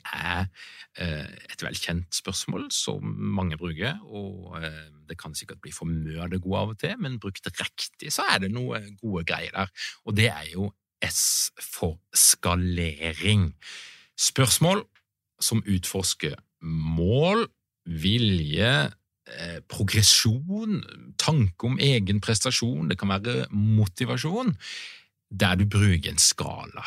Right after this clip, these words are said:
typisk fra en til seks. Det handler om å sette ting i perspektiv. For av og til så kan folk for eksempel ha en måte å snakke på som det høres ut som at det er kjempeviktig det de er opptatt av, eller det er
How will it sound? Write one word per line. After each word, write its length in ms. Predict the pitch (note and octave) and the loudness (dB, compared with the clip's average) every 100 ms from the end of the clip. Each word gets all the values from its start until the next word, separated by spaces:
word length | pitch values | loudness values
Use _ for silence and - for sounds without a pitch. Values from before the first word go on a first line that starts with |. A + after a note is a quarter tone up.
| - - | -8 -4
typisk 400 | E2+ D#2 - - | -4 -2 -4 -4
fra 220 | D2+ - _ - | -8 -8 _ -14
en 140 | D#2 D#2 | -12 -10
til 140 | - | -4
seks. 280 | - - - | -4 -4 -2
Det 100 | C#3 | 2
handler 180 | D#3+ A#2+ | 4 4
om 80 | D3+ | 4
å 40 | |
sette 280 | - F#3+ - | 4 2 -2
ting 180 | - - - | 0 0 0
i 80 | |
perspektiv. 1200 | - F3 - - - - - - A3 A#3 C3 - - _ - - - - | -2 0 2 0 -2 -2 0 4 6 8 6 2 -10 _ -18 -18 -10 2
For 120 | D#3+ | 2
av 100 | D#3+ | 4
og 40 | |
til 100 | C#3+ B2 | 2 2
så 100 | C#3+ | 2
kan 140 | C#3+ | 0
folk 260 | - G2+ - | 2 2 2
for 120 | F#2+ | 0
eksempel 340 | - F2 A#2+ A2 | 2 2 2 4
ha 60 | |
en 60 | G#2+ | 6
måte 200 | A#2+ G#2 | 6 4
å 60 | G2+ | 2
snakke 280 | C#3 - - | -2 -4 -2
på 140 | A#2+ D3+ - | 0 2 2
som 220 | A2 G#2 G#2 A2 G#2+ | 2 2 0 -6 -2
det 120 | A#2+ | 2
høres 200 | A2 G#2+ | 2 4
ut 120 | G2 - | 2 2
som 140 | A#2 | 0
at 80 | A2 A2 | 0 -2
det 80 | - | 2
er 240 | F#2+ - _ | 0 0 _
kjempeviktig 1080 | - - - D#3+ A2+ D#2 - E2 F#2 - B2 | -4 -2 0 0 0 -2 -4 -4 -4 -6 -2
det 120 | A2 | 0
de 80 | B2 | 0
er 60 | G#2 | -2
opptatt 320 | - A#2+ - | -6 -8 -2
av, 160 | C3 G2+ | 0 0
eller 160 | C#2 | -4
det 80 | |
er 80 | - | -12